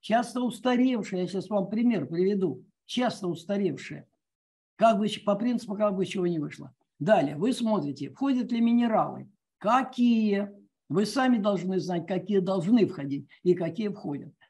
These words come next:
Далее, в какой форме минералы входят, в какой форме.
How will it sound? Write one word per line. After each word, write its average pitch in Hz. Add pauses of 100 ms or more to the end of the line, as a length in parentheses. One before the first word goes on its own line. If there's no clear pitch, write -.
(120)
Далее, 143 (220)
в -
какой 269
форме 262
минералы 240
входят, 190
в -
какой 214
форме. 160